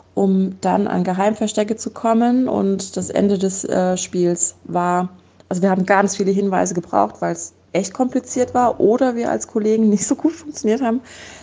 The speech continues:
Äh, es ging eine Geheimtür auf. Und das war ganz spannend. Da war echt nochmal ein Erschreckermoment, als, ähm,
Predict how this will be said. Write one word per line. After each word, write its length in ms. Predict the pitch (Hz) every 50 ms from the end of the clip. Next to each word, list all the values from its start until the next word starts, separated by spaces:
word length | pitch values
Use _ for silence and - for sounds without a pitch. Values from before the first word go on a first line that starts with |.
| - - -
Äh, 180 | - 180 175 180
es 120 | 175 -
ging 120 | - 220 233
eine 120 | 226 208
Geheimtür 480 | - 180 208 254 220 - - - 151 147
auf. 260 | 147 147 156 - - - _ _ _ _ - - - - - - - - - - - -
Und 100 | 190 185
das 120 | 214 214 214
war 100 | 190 185
ganz 200 | 185 190 190 -
spannend. 380 | - - 190 196 233 262 262
Da 100 | 233 202
war 180 | 196 190 180 -
echt 180 | - 190 190 214
nochmal 260 | 214 196 190 202 190
ein 120 | 165 -
Erschreckermoment, 1000 | - 170 170 - - 214 214 214 247 226 233 233 214 202 190 196 208 208 - - -
als, 520 | 160 160 170 175 175 175 - - - -
ähm, 520 | - 151 151 156 156 156 151 151 156 156